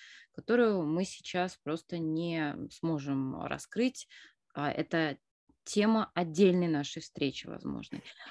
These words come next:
У нас, а, есть ещё, а, поднятая рука. Александр Банщиков, мы бы очень хотели ваш вопрос услышать.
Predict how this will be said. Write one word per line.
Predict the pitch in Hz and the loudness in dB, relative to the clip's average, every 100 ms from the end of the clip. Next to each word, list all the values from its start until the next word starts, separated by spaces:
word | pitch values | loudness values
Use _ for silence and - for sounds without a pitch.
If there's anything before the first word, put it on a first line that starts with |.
| - | -8
У | 165 | -2
нас, | 185 196 - - - | 0 0 -2 -10 -10
а, | - 156 156 | -4 0 2
есть | 160 - 180 - - - | 0 0 0 -2 -12 -6
ещё, | 165 156 - 185 175 160 - | -4 -4 -4 0 2 0 -2
а, | 156 151 143 _ - _ | -4 -6 -8 _ -20 _
поднятая | 180 165 170 170 160 | 0 0 0 2 0
рука. | 170 - 262 311 - _ _ - | 0 0 0 0 -2 _ _ 0
Александр | 180 180 - 202 185 165 | 2 2 0 0 2 0
Банщиков, | 139 139 139 - - 143 - | -2 0 -2 -6 -10 -12 -10
мы | - 170 | -6 -4
бы | 160 | -2
очень | 170 180 | -4 -4
хотели | - 165 170 160 | -6 -8 -4 -4
ваш | 151 156 | -4 -8
вопрос | 170 - 147 | -10 -8 -8
услышать. | 170 - 127 - - - | -12 -10 -12 -12 -18 -20